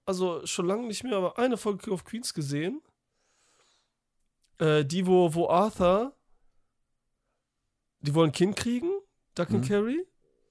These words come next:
Speaker 1: Und dann finden sie für Arthur, weil er immer da ist, ne, und, und immer wach ist, weil er seinen Freund nicht mehr
Speaker 2: Mhm.
Speaker 1: hat, finden sie
Speaker 2: Mhm.
Speaker 1: diese Hundesitterin,
Speaker 2: Mhm, mhm,
Speaker 1: die dann
Speaker 2: mhm,
Speaker 1: immer
Speaker 2: mhm.
Speaker 1: mit ihm spazieren
Speaker 2: Ja.
Speaker 1: geht, über den Zweiten
Speaker 2: Ja.
Speaker 1: Weltkrieg spricht und so.
Speaker 2: Mhm.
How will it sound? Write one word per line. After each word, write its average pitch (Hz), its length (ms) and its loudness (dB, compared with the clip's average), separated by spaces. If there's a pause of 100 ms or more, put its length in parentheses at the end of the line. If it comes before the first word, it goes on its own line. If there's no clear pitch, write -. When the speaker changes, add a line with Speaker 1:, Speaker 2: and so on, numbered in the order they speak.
Speaker 1:
Und 165 140 -2
dann 180 100 0
finden 202 260 -4
sie 175 100 -8
für 165 180 -2
Arthur, 202 360 0
weil 170 100 0
er 160 40 2
immer 160 160 2
da 185 240 2
ist, 165 320 -2
ne, 180 220 2
und, 156 200 0
und 143 220 -4
immer 151 240 0
wach 180 120 0
ist, 180 120 -6
weil 160 60 0
er 147 40 -2
seinen 147 160 -2
Freund 190 220 -2
nicht 113 140 0
mehr 139 100 4
Speaker 2:
Mhm. 135 60 4
Speaker 1:
hat, 175 240 -2
finden 185 180 -2
sie 165 80 -6
Speaker 2:
Mhm. 165 40 -4
Speaker 1:
diese 170 380 2 (280)
Hundesitterin, 120 960 0 (580)
Speaker 2:
Mhm, 123 360 0
mhm, 123 220 0
Speaker 1:
die 156 140 2
dann 160 120 6
Speaker 2:
mhm, 165 60 0
Speaker 1:
immer 170 140 4
Speaker 2:
mhm. 160 60 2
Speaker 1:
mit 147 120 -6
ihm 147 440 0 (360)
spazieren 196 420 4
Speaker 2:
Ja. 147 60 4
Speaker 1:
geht, 120 300 -2
über 131 260 0
den 123 40 -6
Zweiten 101 240 2
Speaker 2:
Ja. 139 40 -2
Speaker 1:
Weltkrieg 156 320 -4
spricht - 320 -6
und 113 120 -8
so. 110 280 -6 (240)
Speaker 2:
Mhm. 98 340 -2